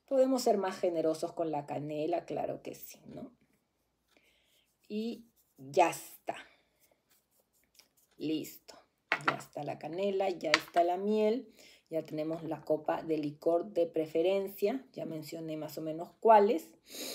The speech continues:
Ya está bañada la vela con nuestro perfume que más usamos, con nuestro aroma. El incienso ya está botando humo,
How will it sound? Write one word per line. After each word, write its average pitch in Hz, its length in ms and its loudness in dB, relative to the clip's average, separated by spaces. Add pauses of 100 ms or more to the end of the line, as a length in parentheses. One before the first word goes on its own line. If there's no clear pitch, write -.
(840)
Ya 160 160 4
está 165 280 4
bañada 160 540 6
la 170 140 8
vela 175 360 4
con 160 260 0
nuestro 147 460 -4
perfume 160 520 -4
que 160 100 -4
más 156 200 -6
usamos, 175 440 -4
con 151 180 -8
nuestro 147 320 0
aroma. 185 400 0
El 233 220 4
incienso 180 680 -2
ya 170 240 4
está 170 300 0
botando 156 560 -2
humo, 165 720 2